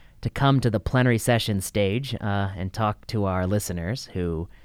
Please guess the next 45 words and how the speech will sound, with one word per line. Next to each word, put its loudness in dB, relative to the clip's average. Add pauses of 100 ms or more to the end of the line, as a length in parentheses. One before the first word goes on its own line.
(480)
all 4
three 4
of 4
them 0
are 0
grateful -2
that -4
you -6
came -4
on. -4
Uh, 6
<laughs> 4
they're 4
grateful 2
that 0
you -8
came -6
here. -8 (360)
But, 8
um, 8
you 4
know, 8
and 6
I 8
also 6
wanted 4
to, 2 (800)
to, 0 (240)
to -4
say, -2 (420)
um, -2 (200)
why 6
it 6
is 4
that 0
I, 0 (100)
I, -2
I 0
really 6
do 0
like -4
your 0
work -4
so -2
much. -6